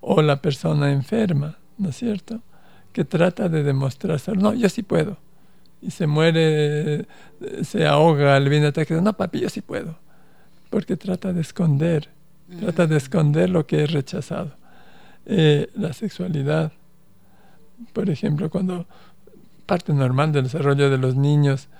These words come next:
Speaker 1: se acarician los genitales, porque les produzca cierto placer, ¿no? Eso es sucio, eso es ni sé qué.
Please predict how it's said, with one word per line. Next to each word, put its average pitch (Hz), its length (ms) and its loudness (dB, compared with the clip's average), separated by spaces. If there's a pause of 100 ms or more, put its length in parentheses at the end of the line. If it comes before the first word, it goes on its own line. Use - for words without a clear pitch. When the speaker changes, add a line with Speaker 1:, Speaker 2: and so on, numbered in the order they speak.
(120)
Speaker 1:
se - 160 -8
acarician 139 520 -2
los 131 140 -4
genitales, 151 800 -2
porque - 580 -4
les 277 160 -8
produzca 226 400 -10
cierto 165 340 -4
placer, 143 640 0
¿no? 127 240 -2 (300)
Eso 165 200 -2
es 165 60 -6
sucio, - 420 -2
eso - 200 -6
es 170 60 -6
ni 139 120 -4
sé 202 140 -10
qué. 175 200 -6